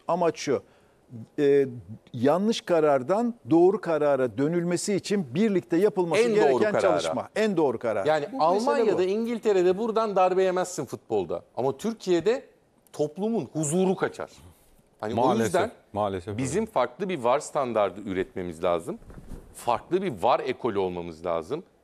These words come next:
Speaker 2: Biz bu yönde fikir üreten, felsefe yapan, pratikte de cesur uygulamalara geçmiş bir ülkeyken şu anda ezik ezik bize ne denirse onu yapıyoruz. Adamların futbol kültürü nere?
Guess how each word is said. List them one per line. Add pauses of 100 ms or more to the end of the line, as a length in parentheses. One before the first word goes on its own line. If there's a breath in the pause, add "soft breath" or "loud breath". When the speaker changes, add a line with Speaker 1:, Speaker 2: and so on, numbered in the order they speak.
(120)
Speaker 2:
Biz
bu
yönde (520)
fikir
üreten, (180)
felsefe
yapan, (300)
pratikte
de (280)
cesur
uygulamalara
geçmiş
bir
ülkeyken (340 soft breath)
şu
anda
ezik
ezik
bize
ne
denirse
onu
yapıyoruz. (320 soft breath)
Adamların
futbol
kültürü
nere?